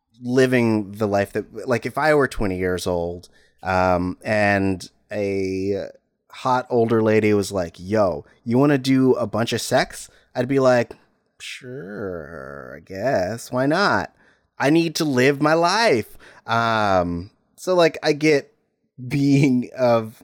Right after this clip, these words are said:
a younger age and having less experience and, and really being able to contextualize the potential, like, you know,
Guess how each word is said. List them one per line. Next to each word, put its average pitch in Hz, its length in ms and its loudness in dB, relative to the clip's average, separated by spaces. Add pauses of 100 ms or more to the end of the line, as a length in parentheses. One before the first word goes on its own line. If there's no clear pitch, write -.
(140)
a 120 100 -2
younger 113 380 4
age 107 280 4
and 104 160 0
having 110 360 0
less 104 220 0
experience 104 500 -6
and, 107 220 -6 (180)
and 143 160 0
really 151 200 4
being 131 220 0
able 123 180 2
to - 40 -8
contextualize 107 880 0 (300)
the 101 500 0 (300)
potential, 120 720 0 (840)
like, 101 260 -18 (500)
you 135 120 -12
know, 73 280 -16